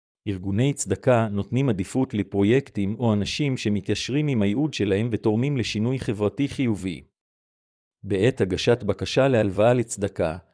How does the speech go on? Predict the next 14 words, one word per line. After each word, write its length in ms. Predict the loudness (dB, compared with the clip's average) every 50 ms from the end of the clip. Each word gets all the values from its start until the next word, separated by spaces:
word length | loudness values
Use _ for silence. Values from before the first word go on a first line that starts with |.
| _ _ _ _ _
חיוני 440 | -6 -2 0 2 2 2 2 2 2
לנסח 540 | 2 0 0 0 0 2 4 4 4 2 -2
בצורה 400 | -4 -4 -2 -2 0 2 2 2
ברורה 480 | 2 0 0 0 2 2 2 2 0 -4
את 120 | -6 -4
מטרת 440 | -2 -2 -2 0 2 2 2 2 2
ההלוואה 520 | 2 2 2 2 0 0 0 0 0 0
ולהדגים 480 | 0 0 0 0 0 -2 -4 -4 -4 -4
כיצד 560 | -2 -4 -4 -4 -2 2 2 2 2 2 0
היא 80 | -2 -2
מתיישרת 600 | -2 -2 -2 -4 -4 -2 0 0 2 0 0 -2 -2
עם 140 | -4 -2 -2
מטרות 360 | -2 -2 -2 -2 -2 0 0
הארגון. 500 | 0 0 -2 -4 -6 -8 -10 -10 -12 -16